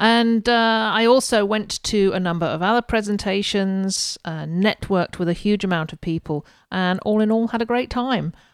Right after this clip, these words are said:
Um, over the next, uh, few weeks, I'm sure I'm going to be writing blog posts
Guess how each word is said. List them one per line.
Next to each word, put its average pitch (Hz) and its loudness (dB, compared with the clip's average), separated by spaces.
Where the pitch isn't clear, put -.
Um, 202 -4
over 233 4
the 214 -4
next, - -6
uh, 185 2
few 214 0
weeks, 196 2
I'm 185 -4
sure 214 2
I'm 180 0
going 175 -2
to 165 -10
be 175 -2
writing 170 -2
blog 196 0
posts - -4